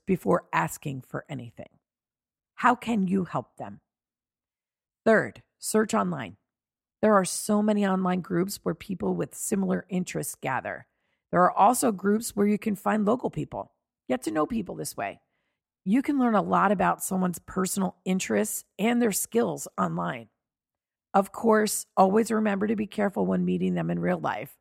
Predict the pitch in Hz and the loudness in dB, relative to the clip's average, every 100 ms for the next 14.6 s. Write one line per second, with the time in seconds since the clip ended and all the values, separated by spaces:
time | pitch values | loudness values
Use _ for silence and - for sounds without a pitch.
0 | _ _ _ _ - 151 151 160 196 254 | _ _ _ _ -8 -6 -2 0 0 0
1 | 226 180 170 - - - 147 156 143 156 | 0 -2 -6 -12 -14 -12 -10 -8 -6 -6
2 | 170 156 170 175 202 220 214 196 151 147 | -6 -6 -6 -4 -2 -2 0 -2 -2 -4
3 | 147 131 123 123 113 90 143 _ _ _ | -6 -10 -12 -14 -12 -14 -14 _ _ _
4 | _ _ _ _ _ - 196 202 170 - | _ _ _ _ _ -2 0 2 -2 -2
5 | 190 - _ _ _ _ _ _ _ _ | -4 -4 _ _ _ _ _ _ _ _
6 | _ _ _ _ _ 165 165 233 285 311 | _ _ _ _ _ -2 2 2 2 0
7 | - - 190 - 170 170 - 143 - 123 | -2 -4 -4 -2 -2 -2 -4 -12 -12 -12
8 | 101 - - - 165 - - 165 - 156 | -12 -12 -12 -6 -6 -2 -2 -2 -4 -6
9 | - - 139 - - - - _ _ _ | -6 -10 -12 -14 -16 -16 -16 _ _ _
10 | _ _ - 208 208 214 196 208 - - | _ _ 2 2 4 0 2 -2 -4 -4
11 | 254 277 - - - - _ _ - 190 | 2 2 2 -4 -12 -12 _ _ 0 0
12 | 196 196 160 - - _ _ _ _ - | 2 0 -4 -10 -16 _ _ _ _ -10
13 | 170 165 - 262 254 214 214 - 143 143 | -8 -10 -4 2 4 4 -2 -4 -4 -2
14 | 190 247 269 - 113 85 | -2 -2 -4 -4 -8 -10